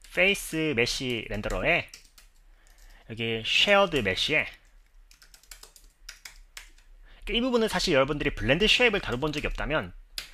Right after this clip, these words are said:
사실 이해하기 힘들 수가 있어요. 다른 말로 하면 이건 이제 아티스트랑 협업을 한 경험이 있다면 이해를 할 수 있을 텐데 만약에 그렇지 않다면 나중에 페이스 메쉬에 대해서 페이스 블렌드 쉐입을 다룰 기회가 있을 때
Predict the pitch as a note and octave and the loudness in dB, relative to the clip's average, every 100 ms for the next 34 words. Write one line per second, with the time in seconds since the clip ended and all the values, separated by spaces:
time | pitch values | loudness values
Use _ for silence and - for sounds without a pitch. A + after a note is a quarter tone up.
0 | - - - - - - - _ - - | -20 -20 -20 -20 -20 -20 -20 _ -16 -8
1 | A#2 A#2+ A#2 C3 C#3+ F3+ F#3 A3 - C3+ | -4 -2 -4 2 8 8 8 0 2 2
2 | G#2+ A#2 E2+ - - - D3+ G3 F#3 G#2 | 2 -2 -4 -6 -14 -2 2 4 4 2
3 | D#3 B2 F#2 - - _ _ - D3+ C3+ | 2 0 -2 -16 -20 _ _ -4 -2 0
4 | - D3+ - B3+ - G3 F3+ F3+ B3+ B3 | 0 0 0 -2 -2 2 2 2 0 2
5 | A3+ G3+ F#3 - A3+ G3 A3+ C#3+ B2 C3+ | 4 2 0 -2 2 2 2 -2 -2 0
6 | G2+ B2 C#3+ D3+ A2 - G2 D3 G#2+ - | 0 2 0 -2 -8 -8 -4 -4 -4 -10
7 | - - A2+ A2+ B2+ A#2 - - - - | -20 -14 -4 -2 0 -2 0 0 0 -2
8 | G2+ - - G#3 A#3+ - - - F#2+ F#2 | -2 -6 -6 -6 -8 -16 -20 -18 -8 -6
9 | A2+ D#3 G#3+ B3+ C4+ - G#3+ A#3 - - | -4 0 2 4 2 6 6 6 0 -4
10 | G#3+ G#3 G3+ D3 D3+ - E3+ E3 C#3+ C3+ | 0 0 2 2 0 -2 -2 -2 0 0
11 | C#3+ G2 - - G#3 A3 - D#3+ G2+ C#2+ | 0 0 -2 0 2 2 0 0 0 -2
12 | - - C3+ G3+ - G3 D#3 A2 D3 D3 | -14 -4 0 2 4 2 0 -2 -4 0
13 | D3+ C#3+ C3+ - A3 B3+ | 2 2 0 0 2 2